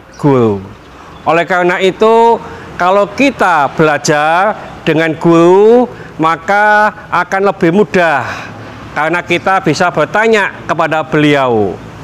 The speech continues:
Lalu kita akan lebih senang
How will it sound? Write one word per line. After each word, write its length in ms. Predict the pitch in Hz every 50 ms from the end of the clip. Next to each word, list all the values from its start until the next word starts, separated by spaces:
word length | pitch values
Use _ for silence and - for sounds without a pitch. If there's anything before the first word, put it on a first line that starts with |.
| - - - - - - -
Lalu 800 | - 175 180 185 185 190 196 220 233 247 247 254 254 254 254 240 202 - - - - - - -
kita 640 | - 226 214 190 - - 247 262 269 269 269 262 233 - - -
akan 280 | - 202 202 - 240 240 240 233
lebih 320 | 233 226 226 226 214 190 -
senang 560 | - 262 269 269 240 214 180 147 127 120